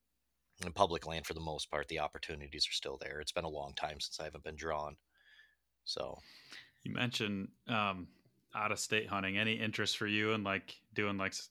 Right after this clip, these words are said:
Speaker 2: you know, like, a turkey tour in the spring, going other places, doing your slam, any, anything like that on the horizon for you?
Speaker 1: Yeah, absolutely. That's, that's where, uh, my turkey hunting resume usually gets me snobby looks from the, the true professionals is, uh,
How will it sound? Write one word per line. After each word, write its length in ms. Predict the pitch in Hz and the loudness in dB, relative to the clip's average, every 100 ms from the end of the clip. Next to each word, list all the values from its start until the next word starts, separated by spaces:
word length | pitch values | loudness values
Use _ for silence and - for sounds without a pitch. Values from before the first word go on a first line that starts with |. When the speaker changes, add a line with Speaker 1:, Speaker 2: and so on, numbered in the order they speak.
| _ | _
Speaker 2:
you 100 | 117 | -4
know, 140 | 98 95 | -2 0
like, 160 | 90 | -2
a 40 | 95 | -2
turkey 340 | - 101 101 | -2 -2 -2
tour 280 | - 104 101 | 0 2 4
in 80 | 98 | 2
the 80 | 95 | 0
spring, 380 | - 98 95 | 2 2 4
going 160 | 95 95 | 2 2
other 160 | 95 92 | 2 0
places, 420 | 104 95 - 92 | 2 2 2 2
doing 180 | 101 95 | 2 4
your 120 | 92 | 2
slam, 500 | - 98 98 98 98 | 2 4 6 4 4
any, 260 | 95 92 - | 2 0 -2
anything 360 | 104 95 101 95 | -4 -2 -2 0
like 200 | 95 95 | 0 2
that 160 | 95 | 2
on 140 | 98 95 | 2 0
the 80 | |
horizon 400 | 90 98 98 98 | 2 4 4 2
for 100 | 90 | -2
you? 180 | 98 101 - - - | -2 -2 -4 -16 -2
Speaker 1:
Yeah, 360 | 147 156 143 127 | 10 12 12 12
absolutely. 800 | 143 156 - 131 127 123 104 104 | 12 12 12 10 10 10 8 10
That's, 280 | 123 - - | 12 12 12
that's 240 | 131 - | 10 10
where, 320 | 143 135 131 | 10 10 12
uh, 160 | 123 113 | 12 12
my 140 | 110 | 10
turkey 300 | - 131 113 | 8 4 4
hunting 200 | 117 98 | 2 6
resume 380 | 104 98 98 98 | 8 8 6 6
usually 380 | 98 101 98 92 | 6 6 4 6
gets 220 | 95 - | 6 6
me 120 | 95 | 6
snobby 420 | - 98 92 85 | 8 10 8 6
looks 300 | 85 87 - | 4 4 4
from 240 | - 85 80 | 4 2 0
the, 200 | 82 78 | -2 -2
the 80 | 85 | -2
true 240 | - 92 82 | 0 0 0
professionals 680 | 80 82 78 78 76 73 | -2 0 0 -2 -2 -4
is, 160 | 78 - | -2 -2
uh, 200 | 78 | -4